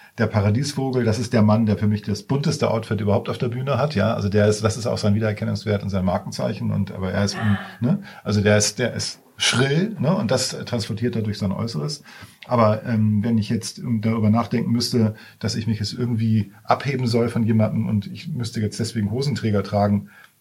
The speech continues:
Speaker 1: dann hätte ich das Gefühl, na ja, okay, dann mache ich das lieber mal über meine Inhalte, über meine Form oder über das, was ich sage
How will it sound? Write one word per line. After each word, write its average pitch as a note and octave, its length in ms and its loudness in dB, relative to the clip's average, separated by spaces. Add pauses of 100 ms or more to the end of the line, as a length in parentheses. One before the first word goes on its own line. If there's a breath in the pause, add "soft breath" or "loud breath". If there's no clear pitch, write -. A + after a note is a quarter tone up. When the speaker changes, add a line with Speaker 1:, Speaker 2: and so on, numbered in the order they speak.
(160)
Speaker 1:
dann A#2 440 0
hätte A2+ 260 0
ich D#3 140 -2
das - 180 -4
Gefühl, A#2 280 -2
na A2+ 100 4
ja, A2 140 4
okay, A2 360 0
dann A2+ 300 0
mache A2+ 180 -4
ich A#2 60 -4
das G#2+ 140 -2
lieber B2 160 -2
mal A#2+ 120 -2
über A#2+ 140 -2
meine A2 180 4
Inhalte, B2 440 2
über A2 160 0
meine A2 180 2
Form B2 360 2
oder A2 140 0
über A#2 220 -2
das, A#2 220 -2
was A2 160 0
ich G2+ 100 0
sage A#2+ 460 4